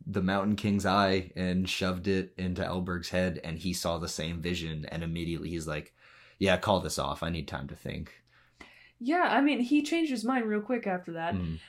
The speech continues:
Speaker 2: Um,
Speaker 1: I don't think he's fully changed his mind. We will probably see his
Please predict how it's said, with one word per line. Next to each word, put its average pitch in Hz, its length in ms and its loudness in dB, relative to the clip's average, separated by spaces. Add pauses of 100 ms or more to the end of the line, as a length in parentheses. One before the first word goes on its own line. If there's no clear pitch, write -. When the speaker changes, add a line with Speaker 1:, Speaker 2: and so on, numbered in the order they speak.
(120)
Speaker 2:
Um, 240 260 4
Speaker 1:
I 113 80 8
don't 135 180 6
think 156 200 2
he's 113 200 4
fully 110 440 2
changed 110 360 -2
his 107 160 0
mind. 110 340 0
We 98 220 2
will 95 520 2 (260)
probably 110 420 8
see 101 500 4
his 87 540 -4